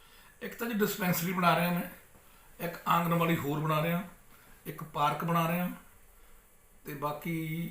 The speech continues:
ਜਿਮ ਬਣਾ ਰਿਹਾ, ਇੱਕ ਕੁੜੀਆਂ ਲਈ ਵੱਖਰਾ, ਮੁੰਡਿਆਂ ਲਈ ਵੱਖਰਾ। ਹੋਰ ਵੀ ਉਹ ਕੰਮ ਉਹ ਤਾਂ ਆਪਾਂ ਕਰਾਂਗੇ। ਸਰਕਾਰ ਸਾਡੀ ਆਪਣੀ ਆ, ਹੁਣ ਸਾਨੂੰ ਕਿਸੇ ਤੋਂ ਮੰਗਣ ਦੀ ਲੋੜ ਨਹੀਂ ਪੈਣੀ। So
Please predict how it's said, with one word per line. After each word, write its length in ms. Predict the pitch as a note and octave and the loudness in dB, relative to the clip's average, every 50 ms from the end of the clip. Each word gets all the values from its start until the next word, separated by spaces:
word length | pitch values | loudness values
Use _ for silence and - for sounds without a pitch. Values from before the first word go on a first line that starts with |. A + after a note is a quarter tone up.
| - - | -8 -10
ਜਿਮ 320 | D#3+ - - D#3+ E3 F3 F3 | -8 0 2 4 4 6 4
ਬਣਾ 280 | E3 E3 E3+ E3 E3 | 4 2 2 2 2
ਰਿਹਾ, 220 | E3+ F3 F3 G3+ E3 | 2 0 -2 -4 -6
ਇੱਕ 100 | D3 - | -8 -8
ਕੁੜੀਆਂ 300 | - D#3+ D3+ D3+ D#3 D#3 | -4 -4 -2 0 0 0
ਲਈ 80 | D3+ | 0
ਵੱਖਰਾ, 320 | D3 C#3+ - - D3+ D#3+ E3 | 0 -2 -4 -4 -4 -4 -2
ਮੁੰਡਿਆਂ 300 | D#3+ D3 C#3 C#3+ C#3+ C#3 | -2 -2 -2 0 -2 -2
ਲਈ 60 | C3+ | 0
ਵੱਖਰਾ। 500 | C3 - - - B2+ C#3+ D3 - - - - - - - - - - - - - - - - - - - - - B3 - - - - - - - - - - - - - - | -2 -4 -4 -4 -4 -4 -4 -6 -6 -10 -16 -18 -20 -20 -20 -20 -20 -20 -20 -20 -20 -20 -20 -20 -20 -20 -20 -20 -20 -20 -20 -20 -20 -20 -20 -20 -20 -20 -20 -20 -20 -10 -6
ਹੋਰ 300 | D#3 E3 F#3+ A3 A#3 A#3 | 0 6 8 8 8 6
ਵੀ 60 | B3+ A#3+ | 4 0
ਉਹ 100 | A#3+ - | -2 0
ਕੰਮ 220 | G#3+ G3+ G3 F#3+ | 2 2 2 2
ਉਹ 100 | F3+ F3 | 0 0
ਤਾਂ 80 | F#3+ F3+ | 0 -2
ਆਪਾਂ 180 | - E3+ D3+ | -2 -4 -4
ਕਰਾਂਗੇ। 340 | C#3+ C#3+ D#3 D#3 D3 - G#2+ - - - - - - - - - - - - | -4 -4 -4 -4 -6 -6 -10 -14 -16 -18 -18 -20 -20 -20 -20 -20 -16 -12 -10
ਸਰਕਾਰ 380 | C#3 B2+ - D#3 D#3+ E3+ E3 | -8 -6 -4 -2 -2 -2 -2
ਸਾਡੀ 240 | E3 D#3 E3 D#3+ D3+ | -2 -2 0 2 2
ਆਪਣੀ 340 | C#3+ - - - D#3 E3 E3+ | 2 0 2 0 0 2 2
ਆ, 60 | D#3+ | 2
ਹੁਣ 180 | D3 D#3 D#3+ E3 - - - - - - - - - - - - | 0 0 -2 -4 -6 -14 -20 -20 -20 -20 -20 -20 -20 -20 -20 -12
ਸਾਨੂੰ 220 | - C#3 C#3+ D3 C#3+ | -10 -6 -6 -6 -4
ਕਿਸੇ 200 | D#3 D3 D3 C#3+ | -4 -4 -4 -4
ਤੋਂ 120 | C#3 D3 | -4 -4
ਮੰਗਣ 240 | C#3 C3+ C3+ C3+ C#3 | -6 -6 -4 -4 -2
ਦੀ 100 | C#3 C#3+ | -2 -2
ਲੋੜ 200 | C3+ C3+ C3+ C#3 | -4 -2 -4 -4
ਨਹੀਂ 100 | D3+ D3 | -4 -4
ਪੈਣੀ। 240 | D3 C3 C3+ D#3+ - - - - - - - - - - - - - - - - - D#3 D3 - - - | -4 -4 -2 -4 -6 -8 -12 -20 -20 -20 -20 -20 -20 -20 -20 -20 -20 -20 -20 -20 -20 -20 -20 -18 -14 -12
So 340 | C3 C3+ C#3 C3+ C#3 C#3 | -12 -10 -10 -10 -10 -12